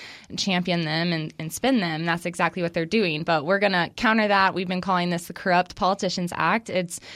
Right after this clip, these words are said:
it's not for the people at all. You know, they've been fighting against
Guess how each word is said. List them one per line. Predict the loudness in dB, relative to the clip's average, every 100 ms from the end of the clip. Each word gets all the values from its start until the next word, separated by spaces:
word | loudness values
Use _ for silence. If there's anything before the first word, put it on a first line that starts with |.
| -2
it's | -2 2
not | 2 2
for | 2 2 2
the |
people | -2 -6 -4 0 0 2
at | 2 2
all. | 2 2 0 -6
You | -2
know, | 0 0 0
they've | 0 0
been | 0 -4
fighting | 0 0 2 -2
against | -2 -2 -2 -2 -6 -12